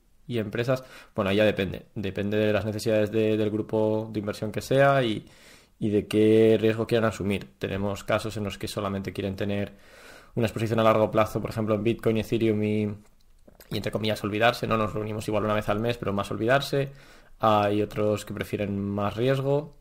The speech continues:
eh, y en otros casos incluso, pues, eh, usamos, buscamos la forma de que se puedan hacer, usar otros productos, como por ejemplo pueden ser prestar monedas estables, que es bastante rentable últimamente,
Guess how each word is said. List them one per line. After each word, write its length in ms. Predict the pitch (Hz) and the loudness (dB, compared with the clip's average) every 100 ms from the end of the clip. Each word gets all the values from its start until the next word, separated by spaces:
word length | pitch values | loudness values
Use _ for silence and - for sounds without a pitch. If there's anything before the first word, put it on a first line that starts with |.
| - | -10
eh, 580 | 98 98 98 95 98 - | -6 -4 -2 -4 -6 -6
y 80 | 110 | -4
en 80 | |
otros 200 | 107 - | -4 -4
casos 260 | - 113 107 | -2 -2 -2
incluso, 420 | 104 104 92 - | -6 -4 -6 -6
pues, 500 | - 60 - - - - | -6 -4 -4 -6 -10 -8
eh, 220 | 101 98 | -4 -2
usamos, 720 | 98 - 98 101 104 101 - _ _ | -4 -4 -4 -2 -4 -6 -12 _ _
buscamos 320 | - - 104 | -12 -6 -2
la 80 | 98 | -2
forma 240 | - 101 | -2 -4
de 60 | 104 | -4
que 100 | 98 | -6
se 160 | - 104 | -8 -4
puedan 160 | 101 | -4
hacer, 160 | 95 - | -4 -8
usar 180 | 101 101 | -6 -6
otros 200 | 101 - | -6 -8
productos, 360 | 95 - - | -10 -10 -12
como 140 | - 92 | -14 -12
por 100 | - | -10
ejemplo 200 | 98 95 | -8 -6
pueden 160 | 95 | -6
ser 160 | - 92 | -8 -10
prestar 420 | - - 104 98 | -10 -4 -2 -2
monedas 320 | 101 98 98 | -2 -4 -6
estables, 600 | 101 - 117 123 123 120 | -10 -2 0 2 0 -2
que 60 | - | -6
es 140 | - - - | -14 -16 -20
bastante 280 | - - 92 | -20 -12 -10
rentable 300 | 92 92 98 | -8 -6 -6
últimamente, 720 | 92 98 107 131 127 127 127 | -6 -4 -2 -2 0 0 -2